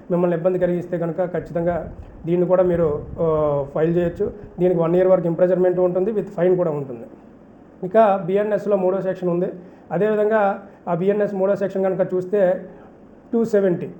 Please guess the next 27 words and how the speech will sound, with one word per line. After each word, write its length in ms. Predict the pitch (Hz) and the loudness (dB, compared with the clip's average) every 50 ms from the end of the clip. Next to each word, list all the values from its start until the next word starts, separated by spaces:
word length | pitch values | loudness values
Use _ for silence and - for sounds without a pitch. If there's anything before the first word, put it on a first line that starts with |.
| - - | -10 -4
టూ 120 | 220 226 | -2 -2
సెవెంటీ 380 | 226 233 233 226 226 226 220 226 | 2 2 4 4 4 4 4 2
అనేది 260 | 214 208 214 214 214 | 2 2 2 0 0
కూడా 400 | 214 214 214 220 220 226 - - - - - - - | 2 2 4 4 4 2 2 -2 -6 -10 -16 -6 -2
మీకు 200 | 185 190 185 190 | -2 -2 -2 0
పబ్లిక్ 420 | - 180 170 160 196 220 226 226 | 0 -2 0 0 0 -2 -2 0
న్యూసెన్స్ 400 | 202 202 202 190 202 202 196 190 | 0 0 0 2 2 0 0 2
ఏదైతే 340 | 180 180 180 185 185 185 185 | 2 2 2 2 2 0 0
జరిగిందో, 500 | 160 170 170 165 165 165 165 170 165 - - - - - - - - - | 0 0 0 0 -2 -2 0 -2 -2 -2 -6 -16 -20 -20 -20 -20 -10 -2
మీ 120 | 170 180 190 | 2 2 4
వాళ్ళ, 240 | 190 196 196 196 190 | 4 2 2 0 -2
అంటే 160 | 175 180 196 | -2 -2 0
మీ 140 | 190 180 185 | 2 4 4
ఇంటి 360 | 185 185 185 175 165 - 202 | 4 4 2 2 4 4 4
దగ్గర 260 | 185 170 185 185 - - - - - - - - | 4 4 2 2 2 0 -6 -16 -20 -14 -2 -2
వచ్చి 240 | 170 170 175 - 202 | -2 -2 0 -2 0
మీ 120 | 190 180 | 2 2
ఇంటి 140 | 180 180 180 | 2 2 4
దగ్గర 160 | 190 190 185 | 4 4 4
ప-, 380 | 180 180 170 165 165 170 - 170 | 4 2 0 0 0 -2 -2 -2
బయట 420 | 160 160 175 175 185 175 175 185 | -2 -2 0 0 2 0 0 0
షౌటింగ్ 420 | 180 - 175 175 170 190 190 180 180 | -2 0 0 2 2 2 0 2 2
చేయడం 220 | 180 175 170 170 | 2 2 4 2
కానీ, 160 | 175 175 185 | 2 2 2
అరవడం 340 | 180 160 160 170 175 180 175 | 0 2 2 2 2 2 0
కానీ 160 | 170 165 160 139 - | 0 -2 -4 -4 -4
చేయడం, 260 | 156 170 170 185 - | -4 -2 -2 -2 -4